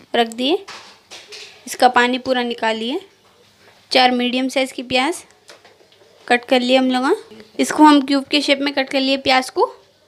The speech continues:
और इसमें चार से पाँच हरी मिर्ची है, ये प्याज को और हरी मिर्ची को तल के हम grind करके देंगे Paste। ये देखिए, एक चम्मच फुल अदरक लहसुन का पेस्ट, नमक स्वाद अनुसार, काली मिर्ची पाउडर एक चम्मच,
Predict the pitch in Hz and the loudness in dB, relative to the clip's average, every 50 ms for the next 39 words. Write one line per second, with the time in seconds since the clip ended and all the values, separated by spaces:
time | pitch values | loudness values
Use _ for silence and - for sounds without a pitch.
0 | _ _ _ - 226 240 262 262 - 294 294 320 339 330 - 247 240 240 240 269 | _ _ _ -8 -6 -6 -6 -4 -2 -2 0 0 0 2 4 4 4 4 0 -4
1 | - - 262 254 - 262 262 247 254 254 262 254 254 269 262 277 339 392 - - | -2 0 0 0 0 -4 -4 -4 -2 -4 -4 -4 -6 -6 -6 -6 -6 -6 -8 -10
2 | - 247 240 - 240 226 226 226 226 - - - 269 269 269 247 254 240 240 247 | -8 -8 -6 -4 -2 0 0 0 -2 -4 -4 -2 -2 -2 -4 -4 -6 -6 -4 -4
3 | 247 247 - 262 254 302 294 302 277 233 233 240 - 269 277 311 - - - - | -6 -6 -6 -6 -6 -6 -2 2 2 2 2 0 -4 -4 -4 -4 -4 -6 -10 -20
4 | - - - - _ _ 254 254 240 247 247 247 247 254 226 220 - - 196 - | -20 -20 -20 -20 _ _ -2 4 4 4 4 2 -2 -4 -6 -6 -6 -10 -12 -10
5 | 190 - - - - 240 233 220 - - - - - - _ - _ _ _ _ | -10 -12 -12 -6 -2 0 0 0 0 -6 -12 -18 -20 -20 _ -20 _ _ _ _
6 | _ _ _ _ _ _ _ _ _ _ 277 254 254 226 240 233 233 254 233 226 | _ _ _ _ _ _ _ _ _ _ 4 4 6 6 4 2 2 2 2 2
7 | 226 226 - - 254 247 247 240 - - 262 254 247 240 226 240 254 262 254 254 | 2 0 0 0 2 2 2 -2 -2 -2 0 0 0 0 0 -4 -4 -2 -2 -2
8 | 254 277 269 269 269 262 262 285 294 339 370 - - - - _ _ _ 240 233 | 0 -2 0 2 2 2 2 2 0 2 0 -4 -10 -12 -20 _ _ _ -4 -4
9 | 240 247 254 240 - - - 240 233 226 240 247 254 262 254 - 302 302 370 - | -2 -2 -2 -4 -4 -2 0 0 2 2 0 0 0 -2 -2 0 0 0 0 -2
10 | - _ _ _ _ _ _ _ _ _ _ _ _ - 247 240 240 247 254 262 | -6 _ _ _ _ _ _ _ _ _ _ _ _ 2 2 4 4 4 2 0
11 | 262 240 - 269 247 262 247 240 240 233 226 226 220 226 - - 254 269 330 440 | 0 -2 -4 -4 0 2 2 2 0 -2 -4 -6 -8 -8 -8 -8 -6 -4 -6 -6
12 | - - - | -8 -12 -16